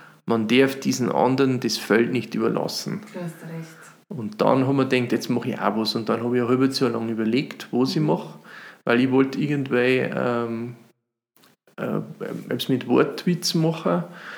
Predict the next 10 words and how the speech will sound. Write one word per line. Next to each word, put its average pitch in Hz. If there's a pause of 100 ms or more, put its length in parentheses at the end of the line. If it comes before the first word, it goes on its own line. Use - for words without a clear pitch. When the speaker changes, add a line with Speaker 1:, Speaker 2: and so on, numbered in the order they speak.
(420)
Speaker 1:
Ähm, 127 (300)
das, -
was 131
jetzt -
kein 117
Publikum 151
braucht, 131
das, 131
was 120
lacht. 127